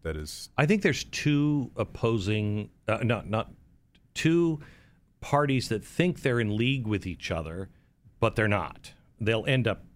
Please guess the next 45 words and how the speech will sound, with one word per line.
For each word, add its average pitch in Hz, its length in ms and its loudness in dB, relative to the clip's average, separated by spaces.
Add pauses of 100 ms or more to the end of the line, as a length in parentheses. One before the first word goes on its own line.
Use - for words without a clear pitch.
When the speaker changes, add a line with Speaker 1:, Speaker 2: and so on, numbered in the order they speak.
(120)
Speaker 2:
one 135 420 4
will 101 320 2
end 104 220 2
up - 140 -6
killing 95 360 2
the 82 140 -2
other. 64 280 -10 (200)
Speaker 1:
Mm-hmm. 76 320 -8
Speaker 2:
Um, 95 500 0
there 117 120 4
are 113 60 4
those 113 180 2
people 110 260 2
who 107 80 2
believe 107 260 2
in 151 80 2
freedom, 120 500 0 (480)
and 95 140 -2
they're 104 160 2
kind 110 200 2
of, 104 60 0
let's 104 140 0
put - 160 0
them 107 120 2
off 104 160 0
to 110 80 -2
the 92 80 -4
side. 69 380 -6 (540)
Then 151 160 6
there's 180 240 2
these 135 200 0
Marxists 113 600 0
who - 240 -2
actually 110 520 0
believe 95 640 -2
in 82 200 -10
anarchy 110 760 2
and 73 200 -6
Marxists 104 760 0
and, 78 340 -12
and 76 480 -14
all 104 240 2
of 101 60 2
that 82 240 -4
stuff. - 240 -18